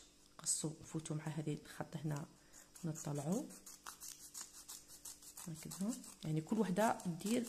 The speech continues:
يعني تعبر، آه، دوران الصدر، دوران الخصر، دوران الاوراق، وتحط يعني المقاس تاعها لهنا في الباترون هكذا. نجو نفوتو لهنا لتاع الخلف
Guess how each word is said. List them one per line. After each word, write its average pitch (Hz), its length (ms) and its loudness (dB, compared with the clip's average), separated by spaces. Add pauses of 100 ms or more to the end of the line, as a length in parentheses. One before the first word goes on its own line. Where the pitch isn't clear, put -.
(1600)
يعني 156 120 4
تعبر، 156 500 2 (220)
آه، 151 380 4
دوران 156 400 6
الصدر، 254 600 10
دوران 156 380 6
الخصر، 233 440 6 (460)
دوران 165 320 8
الاوراق، 170 540 4 (260)
وتحط - 300 4 (320)
يعني 185 420 6 (120)
المقاس 180 800 6 (200)
تاعها - 440 0 (100)
لهنا 190 440 6 (100)
في - 40 0
الباترون 160 680 2 (1160)
هكذا. 180 580 2 (560)
نجو 190 360 2
نفوتو 190 400 0
لهنا 165 340 2 (120)
لتاع 156 240 -2
الخلف 240 640 0